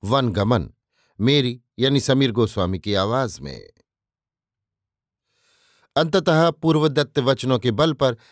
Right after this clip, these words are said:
कैकेयी ने चौदह वर्ष के लिए राम वनवास और भरत के लिए राज्य भोग लिया।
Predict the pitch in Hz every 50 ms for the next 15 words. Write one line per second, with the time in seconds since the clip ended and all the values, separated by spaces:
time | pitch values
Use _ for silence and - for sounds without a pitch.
0 | _ _ _ _ - 143 147 147 156 151 151 147 147 135 - - 139 135 135 143
1 | 143 131 123 131 123 110 - - 131 123 117 120 117 113 101 104 101 101 98 92
2 | 90 107 113 123 131 151 151 123 110 - - _ _ _ _ _ _ _ _ -
3 | - 139 131 113 87 - _ - 92 101 123 143 160 165 - - - 143 131 131
4 | 131 123 113 _ _ _ _ _ 113 113 127 131 131 120 104 101 107 90 85 107
5 | 135 151 147 135 104 90 78 58 50